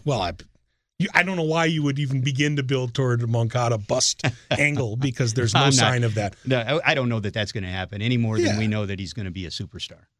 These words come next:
Speaker 1: Anyway, I just think the talent is really, has really, uh, uh, the talent gap is largely disappeared,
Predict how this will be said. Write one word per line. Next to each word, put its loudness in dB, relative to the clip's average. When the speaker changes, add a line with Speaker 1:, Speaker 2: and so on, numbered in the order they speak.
Speaker 1:
Anyway, 2
I 2
just -2
think -2
the -4
talent 2
is -4
really, 0
has 0
really, 2
uh, -4
uh, -6
the -8
talent 2
gap -4
is -8
largely 0
disappeared, -2